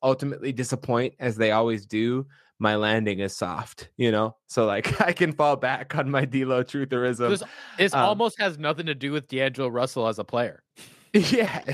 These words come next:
Speaker 1: yeah. It's, it's more about just making sure that I'm okay at the end of the day. Um, but, yeah, it, D-, D'Lo has been impressive the last few games, and I love it. I love that his passing has been really dope, and, and he, his shot has been going in.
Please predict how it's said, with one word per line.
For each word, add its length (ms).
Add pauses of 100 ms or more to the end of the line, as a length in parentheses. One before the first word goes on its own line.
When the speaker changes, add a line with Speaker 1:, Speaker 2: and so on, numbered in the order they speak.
Speaker 1:
yeah. 380
It's, 360
it's 220
more 240
about 340
just 180
making 260
sure 140
that 200
I'm 160
okay 300
at 120
the 80
end 100
of 80
the 60
day. 220 (480)
Um, 400 (640)
but, 320 (160)
yeah, 80
it, 240
D-, 320
D'Lo 340
has 240
been 240
impressive 560
the 80
last 240
few 80
games, 260
and 120
I 20
love 260
it. 160
I 100
love 240
that 180
his 180
passing 460
has 140
been 220
really 220
dope, 380 (100)
and, 300
and 460
he, 280
his 180
shot 280
has 120
been 140
going 300
in. 260